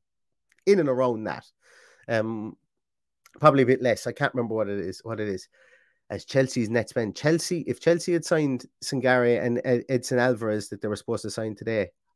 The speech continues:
or sorry, if they were to s-, have signed, um, Edson Alvarez and Zakaria, which they did sign Zakaria, albeit on loan, as they could have had, they could have, th-, they would have been up at nearly four hundred million. I think they broke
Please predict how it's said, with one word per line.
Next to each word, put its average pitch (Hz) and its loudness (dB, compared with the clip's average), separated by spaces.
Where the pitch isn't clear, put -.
or 135 10
sorry, 135 8
if - -8
they 139 2
were 127 6
to 127 -4
s-, - -2
have 131 4
signed, 127 4
um, 120 4
Edson 139 2
Alvarez 120 4
and 117 -4
Zakaria, 113 2
which 107 -6
they 127 6
did 127 0
sign 113 0
Zakaria, 110 -2
albeit 104 0
on 101 -2
loan, 107 -4
as 104 -10
they 127 -4
could 127 -6
have 123 -8
had, 123 -4
they 127 4
could 127 -2
have, 117 -2
th-, - -4
they 135 6
would 131 6
have 110 -2
been 127 6
up 131 4
at 123 0
nearly 117 0
four 135 0
hundred 117 -4
million. 113 0
I 123 0
think 180 2
they 151 6
broke 139 2